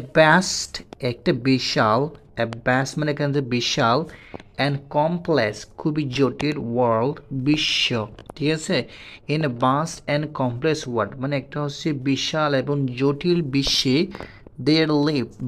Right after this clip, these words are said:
বা-, এখানে বাস করত বা বাস করত, এটা হচ্ছে past tense, ঠিক আছে? ওই জন্য, there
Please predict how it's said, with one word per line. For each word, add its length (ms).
বা-, 200
এখানে 360
বাস 440
করত 440
বা 280
বাস 380
করত, 500
এটা 200
হচ্ছে 160
past 420
tense, 320
ঠিক 140
আছে? 100
ওই 180
জন্য, 180
there 280